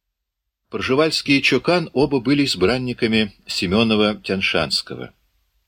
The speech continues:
Пржевальский двигался той же дорогой,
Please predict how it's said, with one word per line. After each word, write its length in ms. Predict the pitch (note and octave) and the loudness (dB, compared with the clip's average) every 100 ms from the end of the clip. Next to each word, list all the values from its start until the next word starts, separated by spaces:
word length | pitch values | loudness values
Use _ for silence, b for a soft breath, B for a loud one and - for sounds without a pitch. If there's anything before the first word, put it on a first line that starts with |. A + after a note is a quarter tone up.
| _ b b | _ b b
Пржевальский 640 | - F#2+ G#2+ A#2 G#2+ - F#2 | -8 -2 0 0 0 -2 0
двигался 540 | G2 G2+ F#2+ - F#2+ | 0 2 0 2 0
той 200 | G#2+ F#2+ | 2 2
же 120 | F#2 | 2
дорогой, 500 | E2+ F2+ B2+ F#2 C2+ | 0 0 0 -2 -6